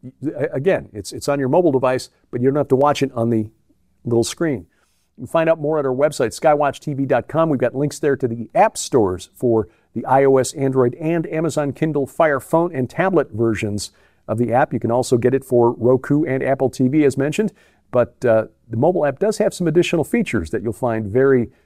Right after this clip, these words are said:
very useful, including a calendar of upcoming events.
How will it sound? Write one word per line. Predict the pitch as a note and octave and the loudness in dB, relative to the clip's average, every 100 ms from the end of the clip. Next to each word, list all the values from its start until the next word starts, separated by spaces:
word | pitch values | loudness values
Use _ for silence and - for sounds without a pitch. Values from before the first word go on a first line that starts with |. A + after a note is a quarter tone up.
| _ - | _ -10
very | G#2 B2+ B2 A#2 | -2 0 0 0
useful, | C3 C#3+ - A2 A2+ | -4 -4 -4 -8 -8
including | A2 - G3 C3 | -4 0 2 2
a | |
calendar | A#2 C#3+ D3 C#3 A#2+ | 0 -2 -2 0 -2
of | A#2+ A2 | -2 -4
upcoming | B2 - A#2+ | -2 0 0
events. | A2 C3+ A2+ - | 2 0 0 -6